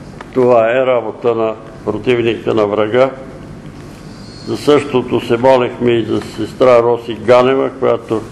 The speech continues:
също преподава там в една гимназия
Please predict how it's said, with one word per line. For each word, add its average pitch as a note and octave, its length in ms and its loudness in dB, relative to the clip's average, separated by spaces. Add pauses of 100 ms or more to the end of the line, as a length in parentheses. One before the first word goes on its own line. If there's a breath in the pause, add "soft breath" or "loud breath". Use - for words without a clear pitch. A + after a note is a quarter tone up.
(960)
също C3+ 720 2 (400)
преподава A#2 720 2
там G#2 200 0
в G2+ 280 -6
една G#2+ 240 0
гимназия G#2+ 680 0